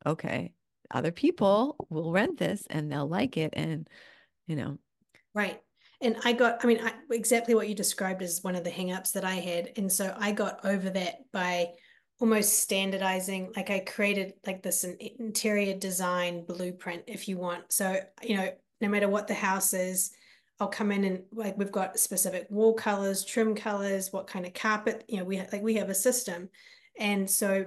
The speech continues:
Speaker 2: by the end of it, it looks, depending on, you know, what kind of a home it is, it looks much, much better than when, when it started. It still might not be the level that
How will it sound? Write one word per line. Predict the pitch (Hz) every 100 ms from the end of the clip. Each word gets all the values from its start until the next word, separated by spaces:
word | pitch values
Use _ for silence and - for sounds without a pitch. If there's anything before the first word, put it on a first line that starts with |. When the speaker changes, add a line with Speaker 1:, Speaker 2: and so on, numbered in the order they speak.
| 196
Speaker 2:
by | 202
the | 196 -
end | 226 233
of | 233
it, | 185 190 -
it | 226
looks, | 208 208 - - - 240
depending | 208 - 208 190
on, | 180 175 180 _
you | 185
know, | 175 190 202
what | 190 175
kind | 185 175
of |
a | 175
home | 185 208 185
it | 175
is, | 175 180 - - - _
it | 226 202
looks | 208 208 - -
much, | 208 196 190 -
much | 185 190
better | 190 180
than | 175 175
when, | 175 220 180 170 - _ -
when | 190
it | 190
started. | - 190 175 170
It | -
still | - 190
might | 175 175
not | 185 180
be | 180
the | 175
level | 175 175 175
that | 175 -